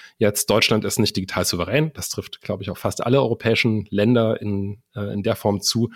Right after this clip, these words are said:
Und, äh, eine der Entscheidungen, die man dann getroffen hat, ist zum einen, soll diese, in Deutschland dieses Zentrum für digitale Souveränität, das zendes, gegründet werden. Zum anderen, wir brauchen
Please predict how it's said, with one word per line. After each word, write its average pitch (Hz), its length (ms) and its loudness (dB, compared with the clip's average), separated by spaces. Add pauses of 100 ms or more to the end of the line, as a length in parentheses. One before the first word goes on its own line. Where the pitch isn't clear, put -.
(260)
Und, 98 400 0
äh, - 60 0
eine 104 520 2
der 117 100 2
Entscheidungen, 120 480 4
die 120 40 4
man 113 120 4
dann 104 80 4
getroffen 104 400 0
hat, 107 320 0
ist - 220 -6
zum 104 140 0
einen, 95 380 0
soll 95 260 0
diese, 92 220 -4
in 95 80 -4
Deutschland 95 340 0
dieses 92 180 -4
Zentrum 101 280 -2
für - 100 -4
digitale 90 300 -6
Souveränität, 92 440 0
das - 120 -6
zendes, 143 300 4
gegründet 107 520 0
werden. 104 240 0
Zum - 200 -6
anderen, 104 300 2
wir 92 80 0
brauchen 113 540 0